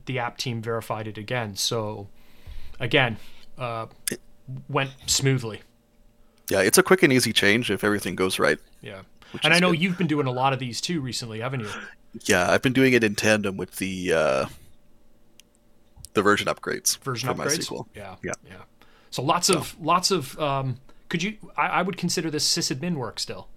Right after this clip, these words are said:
Speaker 1: Good old sysadmin
Speaker 2: Yeah.
Speaker 1: work never really goes away, right?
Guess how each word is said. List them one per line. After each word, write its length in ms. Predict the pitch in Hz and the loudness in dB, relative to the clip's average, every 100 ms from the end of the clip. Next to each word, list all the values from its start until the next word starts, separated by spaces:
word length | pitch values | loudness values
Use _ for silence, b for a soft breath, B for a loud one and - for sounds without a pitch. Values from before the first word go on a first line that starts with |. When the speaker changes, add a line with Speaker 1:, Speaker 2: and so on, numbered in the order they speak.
| - | -16
Speaker 1:
Good 120 | - 160 | -6 -4
old 120 | 147 | -2
sysadmin 320 | - 143 - | -2 -2 2
Speaker 2:
Yeah. 120 | 160 | 2
Speaker 1:
work 240 | 139 139 135 | 2 -4 -2
never 240 | 127 135 | -2 -2
really 200 | 135 135 | -2 -4
goes 180 | 135 127 | -4 -4
away, 200 | 120 98 | -6 -6
right? 280 | 95 135 | -6 -6